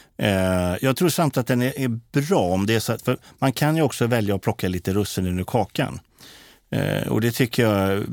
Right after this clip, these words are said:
det, det är ändå så, när jag, när jag började jobba internationellt för tjugo år sedan så tycker jag ändå liksom att det finns en större förståelse och respekt. Alltså när jag började så var det väldigt mycket skitsnack. Ja, engelsmän, det, du vet, de är falska, allting så här.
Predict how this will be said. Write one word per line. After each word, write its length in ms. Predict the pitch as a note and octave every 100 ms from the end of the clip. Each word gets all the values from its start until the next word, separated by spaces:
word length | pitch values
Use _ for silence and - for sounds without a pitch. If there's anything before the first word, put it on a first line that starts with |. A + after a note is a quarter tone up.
| G#2+ F#2 - _ _ - - _
det, 160 | C3+ B2+
det 120 | C#3+
är 60 |
ändå 200 | C#3 B2+
så, 120 | A2+ C3
när 120 | C3
jag, 140 | B2+
när 100 | C3+
jag 100 | C#3+
började 360 | C3 D3+ C#3+ D3
jobba 200 | B2 A2+
internationellt 640 | G#2+ G#2+ G2+ A2+ G2+ F#2
för 80 | G2
tjugo 320 | - G2 G2
år 160 | B2 A2+
sedan 160 | -
så 100 | -
tycker 280 | - G2+ A2+
jag 60 | G#2
ändå 140 | F#2+
liksom 260 | F#2+ - G2
att 60 |
det 80 | G2+
finns 360 | - B2 A#2 A2+
en 60 |
större 560 | - - G2+ F#2 F#2 F#2 - _ _ _
förståelse 760 | - - A2 C3 C#3+ C3 - F#2+
och 100 | E2+
respekt. 580 | E2+ - C3+ C#3 - -
Alltså 200 | G2 G2+
när 100 | G2+
jag 120 | F#2+
började 300 | A#2+ G#2+ A2+
så 120 | A2
var 60 | G2
det 60 |
väldigt 340 | G2+ G2+ F#2 G2+
mycket 220 | - F2
skitsnack. 480 | G#2+ F2+ - G2 F2
Ja, 160 | F2+
engelsmän, 480 | F#2+ F#2 F2 F#2+ F2
det, 200 | E2+ E2
du 100 | F2
vet, 160 | D#2 -
de 140 | F2+
är 60 | F2
falska, 400 | G2+ F2 - G2
allting 240 | F#2+ F#2
så 100 |
här. 80 | G2